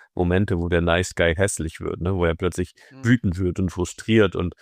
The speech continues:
Speaker 2: Mhm.
Speaker 1: den Kontakt abbricht oder ja, auf einmal einfach nicht mehr nett ist und seine ganze Nettigkeit verliert, weil er eigentlich ein anderes, ähm, eine andere Absicht hatte. Es gibt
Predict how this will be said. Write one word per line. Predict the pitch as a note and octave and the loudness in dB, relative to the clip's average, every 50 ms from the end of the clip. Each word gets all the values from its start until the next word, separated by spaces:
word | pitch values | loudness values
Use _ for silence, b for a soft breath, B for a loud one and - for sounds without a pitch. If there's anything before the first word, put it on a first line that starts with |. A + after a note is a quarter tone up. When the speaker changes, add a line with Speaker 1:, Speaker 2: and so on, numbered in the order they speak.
| B B B | B B B
Speaker 2:
Mhm. | B C3 B2+ B2+ - | B -20 -20 -10 -6
Speaker 1:
den | - F2+ | -4 -2
Kontakt | E2+ - F#2 F#2 F2 G2 G#2+ - _ _ - | 0 0 0 0 2 0 0 -2 _ _ -4
abbricht | F2+ E2+ - - - E2 F2+ F2 - - - - - | -4 -4 -4 -4 -4 -2 -2 -2 -4 -8 -14 -10 -6
oder | F2 F2 F2 E2+ E2+ E2 - B B B B B B B _ _ _ _ _ _ _ _ _ _ _ - | -2 0 0 0 0 -2 -8 B B B B B B B _ _ _ _ _ _ _ _ _ _ _ -10
ja, | - G#2 G2+ G2+ | -4 -2 0 2
auf | G2+ F#2+ - | 2 2 2
einmal | F#2+ G2 G2 F#2+ F#2+ | 2 2 2 2 2
einfach | F#2+ F#2 F#2 | 2 2 2
nicht | F#2+ G2+ G2+ - | 0 0 0 0
mehr | G#2 F2+ E2+ | 0 0 2
nett | E2 E2 E2 - | 2 0 -2 -2
ist | - E2+ - - | -6 -8 -8 -10
und | - E2 | -8 -6
seine | F2 E2 E2+ E2+ | -4 -4 -2 -2
ganze | E2+ E2+ - - F2 | -4 -4 -4 -4 -2
Nettigkeit | F2 F#2+ - - E2+ - - F2+ E2+ E2+ | -2 -2 -4 -6 -10 -6 -4 -4 -4 -4
verliert, | - - E2+ E2 F2 F2 E2+ - - | -4 -6 -4 -2 -2 -4 -2 0 2
weil | E2+ F2 G2 G2+ F#2+ - b b b b b b _ _ _ _ _ _ - | 2 2 2 0 -2 -4 b b b b b b _ _ _ _ _ _ -4
er | - A2 F#2 - | -2 0 0 0
eigentlich | F#2+ G2 G#2+ G#2+ G2 G#2 F2 | 0 0 -2 -2 -2 -4 -4
ein | F#2+ F2+ | -4 -4
anderes, | E2+ F2+ G2+ G2+ F#2+ F2 F2+ F#2 F2+ E2+ - - - - - - - | -2 -2 -2 -2 -2 -2 0 -2 -2 -2 -6 -12 -18 -20 -18 -12 -8
ähm, | F#2+ F2 E2+ E2 E2+ E2+ - _ _ _ _ _ _ _ _ _ - | -6 -6 -6 -6 -10 -12 -14 _ _ _ _ _ _ _ _ _ -6
eine | F2+ F2 | -4 -2
andere | F#2 G2+ F#2+ E2+ | -2 0 0 0
Absicht | E2+ F2 - - G#2 - - - | 0 0 0 -2 -4 -2 0 -2
hatte. | - - F2 | -2 -2 -2
Es | E2 - | -2 0
gibt | - G2+ - | 0 0 0